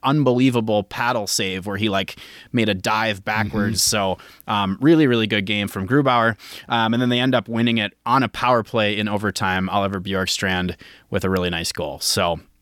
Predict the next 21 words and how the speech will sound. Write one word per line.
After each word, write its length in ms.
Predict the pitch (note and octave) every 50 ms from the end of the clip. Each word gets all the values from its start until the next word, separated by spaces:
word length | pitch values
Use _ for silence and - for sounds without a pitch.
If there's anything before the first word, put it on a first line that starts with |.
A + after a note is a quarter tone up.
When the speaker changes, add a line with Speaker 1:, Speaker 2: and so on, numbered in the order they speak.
| _ -
Speaker 1:
um, 360 | - A#2 A2 G#2 G2+ G2 F#2+ -
yeah, 280 | C3+ E3+ F3 B2+ E2 _ _ -
I 80 | C3+
mean, 380 | C3+ C3 C3 C3 B2 A#2 A2+ -
I, 100 | - C3 - - - -
it 40 | C#3+
was 140 | D3 C3
interesting, 520 | D3+ F3 F#3 F3 F3 D3 - D#3 C#3 B2+ A#2+
I 120 | A2+ A2
thought, 280 | G#2+ - A#2+ G#2 G2 F#2
just 220 | A2+ A#2 - -
the, 240 | B2+ A#2+ A2+ G#2+ G2+ -
the 120 | A#2+ A#2+ G#2
piece 300 | - - B2+ B2 - B2+
about 320 | A2 G#2+ G2+ G2+ F#2+ - _ _ -
switching 400 | - - - B2 A#2 - A#2+ A2+
the 80 | A2 G#2
goalies. 400 | F#2+ G#2+ G#2+ G#2+ G#2+ G2+ F#2+ F#2+
I 120 | G#2 G2+
feel 260 | - - C3 B2 A#2+
like 280 | A#2 A2 G#2 G#2 - -